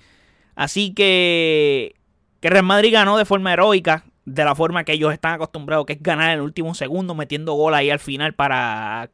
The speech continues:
a finiquitar todo. Ellos ganan siempre así. Eh, pero a ellos no les importa ganar mal, bien, pero les, lo que les importa es ganar como sea.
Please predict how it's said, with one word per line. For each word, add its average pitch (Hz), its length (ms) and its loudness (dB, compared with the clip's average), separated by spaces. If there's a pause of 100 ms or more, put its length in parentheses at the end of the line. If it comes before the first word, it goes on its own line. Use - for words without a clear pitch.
a - 120 -6
finiquitar 147 580 -6
todo. 147 360 0 (400)
Ellos 180 260 2
ganan 208 260 2
siempre 196 340 -2
así. 143 240 -8 (800)
Eh, 139 520 0 (100)
pero 175 140 0
a 202 40 6
ellos 226 140 2
no 226 120 0
les 226 100 4
importa 180 680 0
ganar 156 440 -2
mal, 165 260 0
bien, 165 300 -2
pero 143 180 -4
les, 135 160 -6 (180)
lo 135 120 -10
que 135 80 -8
les 135 80 -4
importa 196 300 -2
es 190 80 -2
ganar 147 360 -4
como 131 220 -10
sea. 131 260 -6